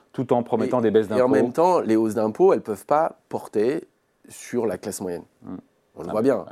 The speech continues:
Speaker 2: Si vous voulez rendre acceptable, vous n'allez pas dire.
Speaker 1: Et
Speaker 2: On l'a
Speaker 1: si,
Speaker 2: vu avec la
Speaker 1: ouais.
Speaker 2: taxe carbone. Le problème, c'est que la taxe carbone, aujourd'hui, est
Speaker 1: Hmm.
Speaker 2: totalement écartée pour les raisons, euh,
Speaker 1: Hmm.
Speaker 2: qu'on
Speaker 1: Et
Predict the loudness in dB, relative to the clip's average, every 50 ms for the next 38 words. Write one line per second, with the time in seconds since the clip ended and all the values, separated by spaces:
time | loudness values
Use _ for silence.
0 | -18 -20 -18 -14 -10 -8 -6 -4 -4 -4 -4 -6 -6 -8 -8 -8 -8 -4 0 2
1 | 2 2 0 -2 -6 -8 -8 -6 -4 -2 0 0 2 4 2 4 4 2 2 2
2 | 0 0 0 -2 -4 -2 -2 0 2 2 2 2 0 -2 0 2 0 0 0 -2
3 | -6 -6 -6 -6 -4 -6 -6 -6 -6 -6 -4 -2 -2 -2 -2 -4 -4 -4 -4 -2
4 | 0 0 0 0 0 -2 -8 -14 -16 -12 -8 -8 -6 -6 -6 -6 -8 -10 -6 -2
5 | -2 -2 -2 -4 -10 -20 -20 _ _ -14 -10 -10 -8 -8 -8 -8 -6 -6 -6 -6
6 | -6 -6 -6 -6 -8 -6